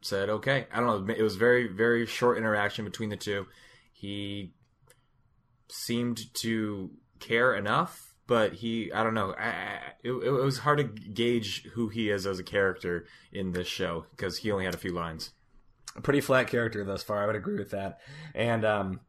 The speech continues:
Speaker 2: we
Speaker 1: Which
Speaker 2: see
Speaker 1: is fun 'cause I'm kinda happy to see a show not about the president, really, but about the, you know, the other people.
Speaker 2: Right, exactly. And, um, so, you know,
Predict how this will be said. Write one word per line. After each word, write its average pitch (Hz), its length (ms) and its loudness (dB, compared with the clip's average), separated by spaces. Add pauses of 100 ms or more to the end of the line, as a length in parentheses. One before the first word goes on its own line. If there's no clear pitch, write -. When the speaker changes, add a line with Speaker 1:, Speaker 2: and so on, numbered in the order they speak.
(840)
Speaker 2:
we 120 200 4
Speaker 1:
Which 123 100 4
Speaker 2:
see 139 180 6
Speaker 1:
is 123 60 8
fun 131 280 8
'cause 110 160 -2
I'm 120 120 4
kinda 131 240 2
happy 123 260 4
to 113 80 2
see 110 180 2
a 104 40 4
show 107 220 4
not 104 240 4
about 101 200 2
the - 40 -8
president, 92 460 0
really, 92 220 -2
but 90 180 0
about 90 300 -4
the, 92 180 0
you 92 160 -4
know, 85 220 -10 (240)
the 101 80 -2
other 90 140 -2
people. 87 360 -8 (360)
Speaker 2:
Right, - 360 0
exactly. 104 640 -2 (380)
And, 123 300 4
um, 113 360 2 (500)
so, 127 640 4 (360)
you 127 160 -2
know, 117 360 2